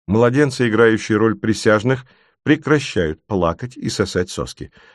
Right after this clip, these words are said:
Они пристально смотрят на девушку, ожидая ее ответа. "Отвечайте, посмотрите в глаза грядущим поколениям, если не боитесь, и скажите им правду. Вы видели будущее?"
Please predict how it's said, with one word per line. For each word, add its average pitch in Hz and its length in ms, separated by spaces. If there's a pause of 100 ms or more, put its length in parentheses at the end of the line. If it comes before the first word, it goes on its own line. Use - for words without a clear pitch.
Они 113 240
пристально 120 640
смотрят 107 480
на 98 160
девушку, 113 680
ожидая 98 480
ее 87 480
ответа. 69 480 (1000)
"Отвечайте, 123 920 (140)
посмотрите 107 960
в 95 140
глаза 120 440
грядущим 107 640
поколениям, 101 800
если 101 460
не 110 140
боитесь, 98 640
и 151 120
скажите 170 680
им 127 360
правду. 92 540
Вы 110 480 (520)
видели 165 600
будущее?" 104 960